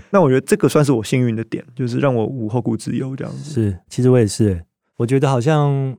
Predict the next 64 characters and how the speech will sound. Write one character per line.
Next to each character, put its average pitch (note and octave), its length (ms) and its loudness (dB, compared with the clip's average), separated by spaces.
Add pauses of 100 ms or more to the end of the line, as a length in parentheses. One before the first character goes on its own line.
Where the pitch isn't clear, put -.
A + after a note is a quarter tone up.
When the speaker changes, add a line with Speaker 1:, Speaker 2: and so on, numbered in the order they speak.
Speaker 2:
有 C3 180 2
的 C3+ 60 6
时 B2+ 120 2
候 D#3 120 6
你 D3 80 4
要 C#3 500 4
成 A#2+ 220 0
就 C3+ 160 4
一 B2 80 4
件 C3 180 4
事 B2+ 160 2
情， A2+ 220 0
需 A2+ 100 0
要 B2 80 4
一 B2 40 4
些 B2 240 4 (240)
主 - 140 -6
客 A#2 180 2
观 G#2+ 220 2
条 G2+ 180 0
件。 F#2+ 360 -4
Speaker 1:
嗯。 B2+ 240 0
Speaker 2:
就 C#3+ 100 0
是 C#3 120 0
你 B2 100 2
真 C3 120 2
的 C3 60 2
要 B2 80 4
在 C3 80 4
台 A#2+ 160 2
湾 A2+ 300 2
当 A#2+ 260 2
一 A#2 120 0
个 A2 460 2 (400)
名 A2 140 0
副 B2+ 160 0
其 A#2+ 180 0
实 G#2+ 100 2
的 A2 60 4
登 A#2 160 2
山 A2+ 220 2
家， A2 380 0 (100)
除 - 140 0
了 A#2+ 80 2
自 C3+ 120 -2
己 G#2 400 2
可 C3 120 0
以 A#2+ 100 4
从 A2 220 0
登 A#2+ 160 2
山 A#2+ 240 2
中 A#2+ 180 0
找 A#2 140 2
到 A2 120 2
快 A#2 260 2
乐、 A#2+ 140 4
喜 G#2 220 -2
悦、 A2+ 180 4
乐 A2+ 160 2
趣 G#2+ 460 -4
之 B2+ 160 -2
外， B2 300 2 (260)
好 G#2 160 -2
像 A#2+ 400 2